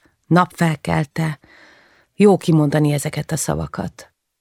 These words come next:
"Meséljek Péter családjáról és a gyerekkoráról", kéri a férfi, "amolyan családi legendákat." Mintha vizsgáznék.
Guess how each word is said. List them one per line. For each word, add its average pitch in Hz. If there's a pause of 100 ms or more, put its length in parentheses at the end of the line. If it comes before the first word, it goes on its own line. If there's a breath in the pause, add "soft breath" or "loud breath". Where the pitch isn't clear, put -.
(1200)
"Meséljek 190
Péter 220
családjáról 190
és 151
a 170
gyerekkoráról", 147 (220)
kéri 147
a 139
férfi, 143 (100)
"amolyan 262
családi 151
legendákat." 143 (760)
Mintha 156
vizsgáznék. 139